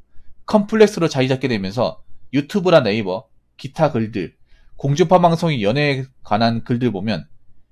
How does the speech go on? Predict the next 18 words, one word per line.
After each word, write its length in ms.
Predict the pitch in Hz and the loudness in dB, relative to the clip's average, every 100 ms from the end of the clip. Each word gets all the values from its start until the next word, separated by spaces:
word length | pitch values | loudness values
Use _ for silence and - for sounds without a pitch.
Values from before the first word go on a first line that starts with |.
| - - | -16 -4
굉장히 480 | 135 175 170 165 - | 0 2 2 2 -2
고깝게 480 | 120 - 175 170 | -4 2 2 2
보는 160 | 147 139 | -2 -4
시선도 420 | - 143 127 107 | -4 -4 -4 -4
또한 220 | - 127 | -2 -2
생겼습니다. 680 | 131 135 117 98 80 67 - - - - - - _ _ _ _ _ - _ _ | 0 -4 -6 -8 -12 -10 -12 -14 -16 -16 -18 -20 _ _ _ _ _ -20 _ _
대개 260 | - 139 165 | -4 -2 0
인터넷이나 720 | 131 156 175 190 143 113 - - - - | -2 -2 -4 -2 0 0 -4 -12 -14 -4
미디어에 360 | 110 143 175 | 0 4 6
올라오는 520 | 151 160 156 143 135 | 4 4 4 2 0
연애에 320 | 104 107 131 131 | 0 0 0 -2
관한 300 | 113 110 107 | -2 -2 -2
글들은 440 | 110 110 90 127 - - _ _ _ _ | -2 -2 -4 -8 -14 -20 _ _ _ _
거의 240 | - 117 139 | -4 0 0
이성 300 | 175 196 196 | -2 -2 0
꼬시는 340 | 180 185 175 160 | 0 0 0 -2
법밖에 340 | 151 139 - | -2 -2 -2
없고 440 | 95 - 107 - | -4 -4 -6 -6